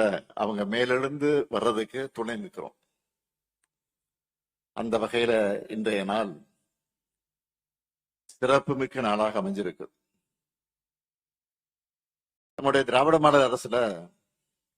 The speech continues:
வரலாற்றில் இல்லாத அளவுக்கு ஆதி திராவிடர்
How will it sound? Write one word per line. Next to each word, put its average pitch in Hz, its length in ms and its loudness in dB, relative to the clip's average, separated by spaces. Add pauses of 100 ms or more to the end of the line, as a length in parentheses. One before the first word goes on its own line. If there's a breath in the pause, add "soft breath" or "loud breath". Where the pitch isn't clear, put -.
(1500)
வரலாற்றில் 151 500 2
இல்லாத 135 240 2
அளவுக்கு 123 400 0 (2000)
ஆதி 147 300 2
திராவிடர் 131 520 4